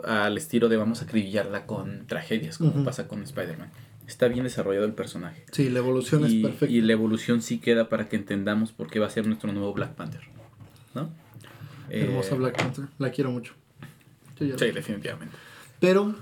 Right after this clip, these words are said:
Speaker 2: al final, la neta, yo espero que sí se quede en Baku como rey de, de Wakanda.
Speaker 1: Seguro.
Speaker 2: Ella con el, los avances tecnológicos y pues también a-, apoyando en la crianza de su sobrino,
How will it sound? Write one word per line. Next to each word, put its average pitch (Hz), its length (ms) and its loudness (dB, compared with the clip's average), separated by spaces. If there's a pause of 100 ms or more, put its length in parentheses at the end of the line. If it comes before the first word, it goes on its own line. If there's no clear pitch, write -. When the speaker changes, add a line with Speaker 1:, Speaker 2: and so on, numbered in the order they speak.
Speaker 2:
al 165 140 4
final, 156 400 4
la 143 160 4
neta, 160 260 4
yo 135 140 0
espero 139 420 0 (100)
que 120 100 -8
sí 139 120 -2
se 131 120 -4
quede 135 180 2
en 131 80 0
Baku 143 400 0 (100)
como 117 640 -6
rey 131 220 0
de, 120 200 -4
de 120 200 -2
Wakanda. 135 580 0
Speaker 1:
Seguro. 208 280 6
Speaker 2:
Ella 160 160 8
con 139 160 2
el, 123 400 2
los 123 160 2
avances 127 280 0
tecnológicos 151 880 2 (1120)
y 143 100 4
pues 135 200 2
también 143 540 2 (300)
a-, 123 340 0
apoyando 135 440 2
en 147 60 4
la 131 100 -2
crianza 135 320 -2
de 131 100 2
su 117 120 -6
sobrino, 139 500 2